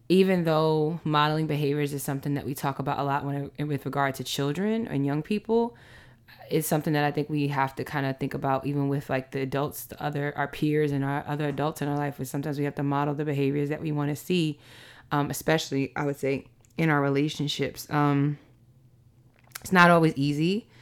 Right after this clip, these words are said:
um, but it's kind of a thing of, like, if you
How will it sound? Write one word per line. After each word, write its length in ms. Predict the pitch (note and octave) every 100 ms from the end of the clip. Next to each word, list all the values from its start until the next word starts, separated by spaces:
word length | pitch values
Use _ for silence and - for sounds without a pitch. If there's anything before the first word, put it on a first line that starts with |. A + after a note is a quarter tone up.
| - - - -
um, 260 | D#3+ D#3 D3+
but 260 | D#3+ D3 -
it's 120 | -
kind 180 | - D#3
of 60 |
a 40 | D3+
thing 200 | D#3 D3
of, 100 | D3
like, 280 | D3 C#3 - - - - - -
if 160 | D#3+ D#3
you 600 | E3 E3+ E3 D3+ D3